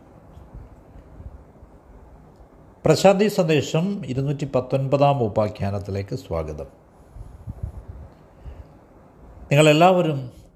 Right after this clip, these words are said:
ദസറ ആഘോഷങ്ങൾ ഇവിടെ പ്രശാന്തി നിലയത്തിലും നിങ്ങളുടെ വീടുകളിലും ആസ്വദിച്ചിട്ടുണ്ടാവുമെന്ന് ഞാൻ വിശ്വസിക്കുന്നു. ഭഗവാൻ നിങ്ങളെ എല്ലാ സമൃദ്ധിയും ഐശ്വര്യവും തന്ന്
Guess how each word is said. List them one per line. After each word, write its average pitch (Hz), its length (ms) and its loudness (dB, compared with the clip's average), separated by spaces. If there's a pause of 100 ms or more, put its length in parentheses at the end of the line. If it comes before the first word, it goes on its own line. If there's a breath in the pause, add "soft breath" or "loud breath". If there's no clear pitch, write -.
(380)
ദസറ 151 400 2 (260)
ആഘോഷങ്ങൾ 123 760 -4
ഇവിടെ 120 360 0
പ്രശാന്തി 120 380 0
നിലയത്തിലും 123 600 2
നിങ്ങളുടെ 101 340 -2
വീടുകളിലും 101 840 -2 (160)
ആസ്വദിച്ചിട്ടുണ്ടാവുമെന്ന് 107 1200 0
ഞാൻ 87 140 -4
വിശ്വസിക്കുന്നു. - 580 -14 (2750)
ഭഗവാൻ 151 400 6
നിങ്ങളെ 151 260 2
എല്ലാ 160 420 4
സമൃദ്ധിയും 123 800 -6
ഐശ്വര്യവും 113 720 0 (100)
തന്ന് 90 260 -2